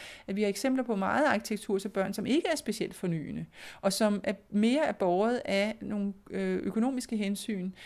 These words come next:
altså hvor kvadratmeterne bliver alt for få, og det bliver ualmindeligt uhensigtsmæssigt indrettet, og så videre, og så videre, og så videre. Så det er jo ikke altid, det er sådan. Men lige præcis på skoleområdet, synes jeg, at der er mange eksempler på, at man, at, øh,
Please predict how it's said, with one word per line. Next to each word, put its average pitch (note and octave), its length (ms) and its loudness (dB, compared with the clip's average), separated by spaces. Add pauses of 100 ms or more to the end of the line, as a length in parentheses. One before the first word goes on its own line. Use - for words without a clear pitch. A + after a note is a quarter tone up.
(160)
altså G3 160 -2
hvor G3+ 120 2
kvadratmeterne G#3 640 2
bliver G3 160 0
alt G3+ 140 0
for - 120 -8
få, G3 340 2
og G3 280 -4
det G3+ 140 -2
bliver G3 220 0
ualmindeligt A3+ 540 0
uhensigtsmæssigt G#3+ 720 -2
indrettet, G#3 680 0
og F#3 120 -4
så G#3 100 -4
videre, G#3+ 160 0
og A3+ 60 -2
så G#3 80 -6
videre, F#3+ 180 -4
og G#3 40 -4
så G3+ 80 -4
videre. F#3+ 220 -2 (340)
Så - 100 0
det A3+ 80 0
er A3 40 4
jo G#3+ 80 4
ikke B3+ 180 2
altid, A3 300 -2
det A3 100 0
er F3+ 100 0
sådan. G3 320 -2 (300)
Men G#3+ 160 4
lige C#4+ 140 6
præcis D4+ 300 0
på - 100 -8
skoleområdet, A#3+ 720 2
synes A3+ 260 2
jeg, A#3+ 80 -2
at G#3+ 140 -2
der G#3+ 60 0
er G#3 60 2
mange G3+ 320 0
eksempler A3+ 380 -2
på, G#3 340 0
at G#3 220 -4
man, G3 260 -2 (580)
at, F#3+ 400 -4 (160)
øh, F#3+ 340 -2